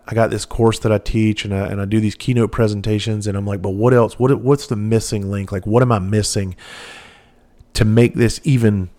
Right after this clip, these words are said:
better than what it is?" And I, I can't, I haven't come up with that answer <laughs> yet, but I'm always, I'm always looking for improvement. I'm looking for ways to improve. And I think, um, as long as we're doing that, as long as you, you,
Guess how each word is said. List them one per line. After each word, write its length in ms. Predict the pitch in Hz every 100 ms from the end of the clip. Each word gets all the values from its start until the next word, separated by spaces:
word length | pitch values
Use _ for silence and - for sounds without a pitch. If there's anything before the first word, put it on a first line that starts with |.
| _ _
better 760 | 151 101 135 135 120 107 98 -
than 260 | 113 107 101
what 160 | 104 98
it 100 | 95
is?" 360 | 90 85 - - _ _ _ -
And 420 | 107 104 101 98 _ _ _ _ _ _ _ _ _ _ _ _ _ _ _ _
I, 160 | 117 120
I 60 | 120
can't, 280 | - 131 107
I 60 | 110
haven't 260 | 101 123 98
come 120 | 120
up 100 | 113
with 80 | 110
that 120 | 101
answer 320 | 110 92 -
<laughs> 0 |
yet, 420 | 107 - 123 -
but 100 | -
I'm 120 | 110 110
always, 420 | 131 135 127 - - - - - _ _
I'm 140 | - 135
always 240 | 147 127
looking 260 | 123 120 110
for 140 | -
improvement. 500 | 101 110 107 107 95
I'm 100 | 110
looking 220 | 110 107
for 120 | 110 107
ways 260 | 101 101
to 100 | -
improve. 580 | 95 - 101 101 98 -
And 360 | 104 101 101 - -
I 100 | 110
think, 360 | - 156 -
um, 260 | 117 110 104
as 120 | 104
long 160 | 135 143
as 100 | 113
we're 100 | 95
doing 360 | 98 104 101
that, 200 | 101 98
as 100 | 101
long 220 | 110 117
as 140 | 131 120
you, 340 | 107 104 101 123
you, 180 | 110